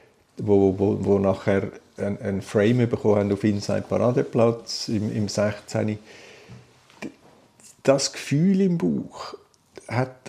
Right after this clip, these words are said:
ist, ist, er hat eine Kraft entwickelt in diesen ganzen vier Jahren, wo einfach irgendwie etwas Unrechtmäßiges hat müssen damit verbunden sein. Und, und die, die Nullthese-Geschichte, also das Kontrafaktische, glaub, das ist,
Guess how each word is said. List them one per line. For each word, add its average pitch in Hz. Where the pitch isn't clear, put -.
ist, 170
ist, -
er 127
hat 123
eine 110
Kraft 127
entwickelt 143
in 135
diesen 120
ganzen 135
vier 131
Jahren, 139
wo 147
einfach -
irgendwie 170
etwas -
Unrechtmäßiges 139
hat 120
müssen 120
damit 120
verbunden 131
sein. 147
Und, 117
und 120
die, 147
die 117
Nullthese-Geschichte, 143
also 117
das -
Kontrafaktische, 147
glaub, 127
das 123
ist, 143